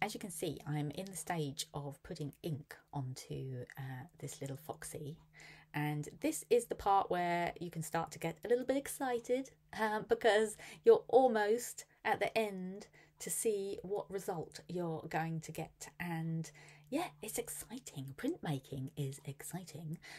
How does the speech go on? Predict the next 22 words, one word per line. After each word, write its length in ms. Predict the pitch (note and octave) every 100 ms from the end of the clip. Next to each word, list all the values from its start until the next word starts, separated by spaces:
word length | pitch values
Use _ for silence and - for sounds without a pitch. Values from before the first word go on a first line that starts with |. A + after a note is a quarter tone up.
| -
And 240 | A3 B3 C4
even 300 | D#4+ E4 D#4
if 200 | - A#3
I 100 | A#3
don't 360 | A3+ G#3+ - -
get 380 | E3+ B2+ - - _ - _ -
the 100 | F#3+
print 300 | - F#3+ D#3
that 140 | F3
I 120 | F#3
want 360 | E3 F3 C#3 C3+
from 340 | - E3 D3 -
this 460 | E3 C#4 - - - - _ _ _ _ _ _ - - -
one 360 | C3 - - G3+ - -
that 120 | B2+
I'm 160 | C3 B2+
trying, 480 | - C3 B2 C3+ G3 - - - - - -
I 60 |
can 120 | F#4+ D4
do 80 |
it 60 | A#3+
again, 340 | B3 E4+ G4